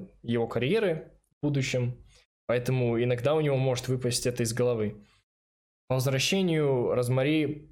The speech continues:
обнаруживает квартиру всю обставленную розами. И на кухне её встречает Гай с одной розой и извиняется за то, что не поздравил её сразу с днём рождения. И сразу проводит её к столу, где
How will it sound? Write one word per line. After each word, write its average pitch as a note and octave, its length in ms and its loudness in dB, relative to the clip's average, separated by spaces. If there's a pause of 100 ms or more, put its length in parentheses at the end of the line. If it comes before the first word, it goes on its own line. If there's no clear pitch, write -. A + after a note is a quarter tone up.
(140)
обнаруживает C3+ 640 0
квартиру C3+ 440 0
всю D3 340 0
обставленную B2 720 0
розами. G#2+ 540 0
И C3 240 0
на C3 140 0
кухне C3+ 340 -2
её C3 100 2
встречает B2+ 500 -2
Гай E3+ 400 -2 (120)
с - 80 -6
одной C3+ 240 0
розой C3+ 420 2
и C3 320 -2
извиняется C3 600 0
за A#2+ 120 -4
то, C3 120 2
что B2+ 200 -2
не A#2+ 80 0
поздравил B2 460 0
её A#2+ 160 2
сразу A#2 420 0
с G#2 80 -8
днём A2+ 220 0
рождения. A2+ 580 0
И C3 140 -2
сразу B2 380 0
проводит B2+ 420 0
её A#2+ 340 2
к A#2+ 80 -6
столу, C3+ 580 -2 (320)
где A#2 640 0